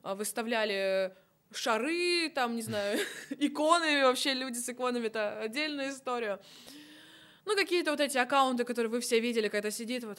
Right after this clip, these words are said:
женщина такая томная, в свечах, э, э, я изучала тогда психологию,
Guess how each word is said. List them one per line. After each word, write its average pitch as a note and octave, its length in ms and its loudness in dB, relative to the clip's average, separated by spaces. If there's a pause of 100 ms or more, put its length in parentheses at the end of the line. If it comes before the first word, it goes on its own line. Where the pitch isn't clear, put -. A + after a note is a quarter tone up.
(160)
женщина G#3+ 560 -6
такая G3 260 -6
томная, A3+ 720 -2
в G3 40 -12
свечах, G#3+ 880 0
э, G#3+ 400 0 (1120)
э, G#3 300 0
я C4+ 460 -4
изучала C4 400 -6
тогда B3+ 180 -6
психологию, A3+ 840 -6